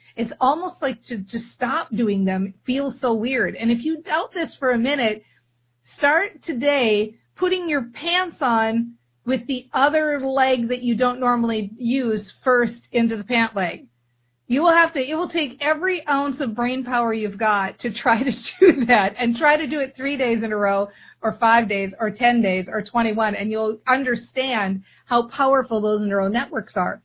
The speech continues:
So why not take advantage of that? If you want to start a new habit, attach it to an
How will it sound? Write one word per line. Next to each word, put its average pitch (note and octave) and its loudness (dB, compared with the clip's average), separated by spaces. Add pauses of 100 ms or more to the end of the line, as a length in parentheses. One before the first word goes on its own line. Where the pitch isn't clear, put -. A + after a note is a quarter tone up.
(720)
So C4 2
why B3 4
not D#4+ 0
take C4+ -6
advantage A#3+ -4
of F#3+ -2
that? E3 -8 (480)
If A3+ 0
you C#4+ 4
want G4 0
to C4 -4
start B3 2
a G#3 4
new C4 2
habit, C4 -2 (540)
attach D#4+ -2
it E3+ -4 (520)
to D4+ -2
an E4 -4